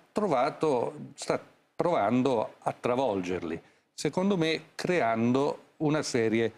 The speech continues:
di distorsioni, perché, ecco, una cosa è un suicidio assistito, appunto un diritto di scegliere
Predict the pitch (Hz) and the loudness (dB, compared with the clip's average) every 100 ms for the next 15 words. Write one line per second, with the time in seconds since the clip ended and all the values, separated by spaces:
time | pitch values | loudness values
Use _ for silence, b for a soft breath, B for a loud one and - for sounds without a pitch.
0 | B B - 120 120 - 127 - 180 170 | B B -2 2 2 0 -2 0 0 2
1 | 117 - - 151 - 180 165 147 - _ | 2 0 0 -2 -2 0 0 -2 -6 _
2 | - 143 147 160 156 190 131 113 101 - | -6 -2 0 0 0 0 0 0 -2 -4
3 | 110 147 127 113 - 113 - 131 92 - | -4 0 0 0 -2 -6 -2 -2 -2 -4
4 | 113 95 92 95 120 117 113 107 - 135 | -4 -4 -2 0 0 0 -2 -2 -2 -2
5 | 117 95 85 | 0 0 -2